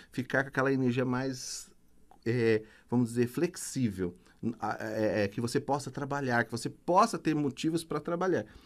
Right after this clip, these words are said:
Então, quando você faz isso, gente, você acaba, né, tirando esse excesso de terra da sua vida.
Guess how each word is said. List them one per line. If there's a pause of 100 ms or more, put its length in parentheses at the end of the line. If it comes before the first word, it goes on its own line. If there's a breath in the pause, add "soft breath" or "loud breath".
(100)
Então,
quando
você
faz
isso,
gente, (460 soft breath)
você
acaba, (580)
né, (400 soft breath)
tirando
esse
excesso
de
terra
da
sua
vida.